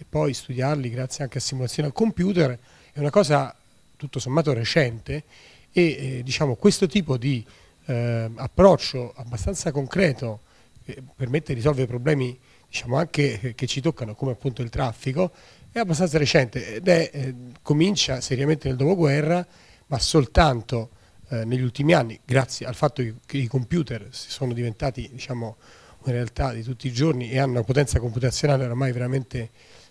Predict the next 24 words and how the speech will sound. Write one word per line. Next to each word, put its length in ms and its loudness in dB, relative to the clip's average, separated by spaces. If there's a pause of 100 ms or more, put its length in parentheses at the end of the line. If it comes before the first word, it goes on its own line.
(120)
eh, 180 -8
notevole, 580 0 (300)
eh, 300 -6
riesce 360 4
a 20 6
essere 360 2
efficace. 720 -8 (580)
Quindi, 420 4 (800)
diciamo, 540 4
oggi 380 0
vi 80 -2
racconto 340 2
un 60 6
esempio. 600 4 (400)
Nel 200 2
mio 140 4
istituto 580 0
si 140 -8
fanno 580 0
tantissime 480 -2
altre 200 -4
applicazioni 440 -4
della 180 -4
matematica 680 2